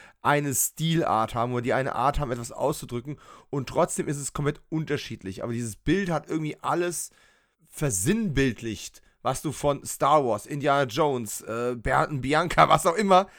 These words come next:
haben wolltest. Und was hast du denn getan? Also heutzutage hörst du Hörspiele natürlich e-, eher so ein bisschen, ich möchte nicht sagen Second Screen, aber du hörst die, ähm,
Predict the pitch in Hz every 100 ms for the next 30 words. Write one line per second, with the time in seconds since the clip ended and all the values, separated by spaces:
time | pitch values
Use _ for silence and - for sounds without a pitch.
0 | - _ - - 147 165 139 123 107 -
1 | 151 - - 143 214 208 185 175 156 -
2 | 240 - 104 - _ 147 131 175 208 202
3 | 196 180 185 165 180 - 160 160 _ _
4 | - 123 143 196 - 175 151 - 190 170
5 | 143 - - 156 175 165 156 156 - 151
6 | 143 - _ _ _ - 165 196 160 160
7 | 160 151 180 - 156 - 190 196 131 117
8 | 117 135 151 165 156 - 131 143 143 147